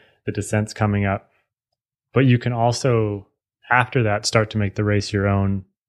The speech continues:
by, say the climb starts with fire road and then goes to single track. If you get into that single track first, you control the pace for the second half of the climb. So in your mind, you can be like, "Okay, I'll go a little harder for the first half, get into that single track first, and then set it to the pace that I want."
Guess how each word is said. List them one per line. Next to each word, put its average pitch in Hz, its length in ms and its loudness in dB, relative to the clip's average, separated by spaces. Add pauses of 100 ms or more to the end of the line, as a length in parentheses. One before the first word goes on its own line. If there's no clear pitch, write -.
(160)
by, 95 440 0
say 123 200 2
the 113 120 2
climb 107 300 2
starts 110 280 0
with 107 140 -6
fire 113 300 2
road 107 140 -2
and 104 80 -6
then 101 120 -6
goes 104 200 -4
to 101 80 -12
single 120 300 0
track. 110 280 -10 (640)
If 120 160 0
you 139 140 6
get 139 160 4
into 117 140 -2
that 107 180 -2
single 135 260 0
track 107 240 -6
first, 107 300 -4
you 107 280 4
control 113 380 2
the 101 80 -4
pace 120 300 2
for 110 100 -6
the 98 80 -2
second 101 280 -2
half 98 200 -4
of 95 80 -14
the 92 60 -12
climb. 95 440 0 (460)
So 110 200 2
in 117 100 6
your 110 100 4
mind, 120 300 4
you 107 60 0
can 107 120 -4
be 104 80 -2
like, 104 160 0
"Okay, 113 380 0 (240)
I'll 110 100 4
go 120 180 4
a 120 60 4
little 110 160 2
harder 131 340 2
for 107 140 -6
the 98 80 -6
first - 380 0
half, 98 340 -4
get 117 140 4
into 113 160 0
that 107 160 2
single 110 240 2
track 104 260 -2
first, 110 320 2
and 110 120 0
then 98 120 0
set 107 220 2
it 104 80 -6
to 101 80 -8
the 98 60 -2
pace - 280 -6
that 98 100 -2
I 101 140 4
want." 95 300 -4